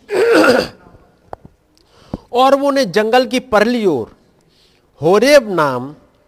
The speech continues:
खुदा के पर्वत के पास ले गया।" इससे पहले ये भेड़ बकरियां जो भी है उसकी, वो खुदा के पर्वत के पास तक नहीं आ रही हैं,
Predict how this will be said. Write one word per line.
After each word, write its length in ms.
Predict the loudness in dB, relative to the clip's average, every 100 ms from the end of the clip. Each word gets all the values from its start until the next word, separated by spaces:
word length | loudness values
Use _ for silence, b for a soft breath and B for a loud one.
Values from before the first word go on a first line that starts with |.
| _ _ -10
खुदा 380 | -4 2 2 2
के 140 | -2
पर्वत 360 | 0 -2 -2 -6
के 80 | -8
पास 260 | -10 -10 -16
ले 100 | -20
गया।" 220 | -20 -20 _ _ _ _ _ _ _ _ _ _ _ -6
इससे 280 | -2 -2
पहले 380 | -2 0 -2 -2
ये 100 | -4
भेड़ 340 | -4 0 0 0
बकरियां 500 | -4 -6 -6 -6 -6
जो 200 | -6 -6
भी 180 | -6
है 140 | -6 -8
उसकी, 360 | -10 -10 -12 -14 _ _ _ _ _
वो 60 | -10
खुदा 240 | -4 -4
के 100 | -4
पर्वत 280 | -8 -8 -10
के 60 | -10
पास 160 | -10 -12
तक 120 | -14
नहीं 140 | -14
आ 60 | -14
रही 140 | -18
हैं, 100 | -20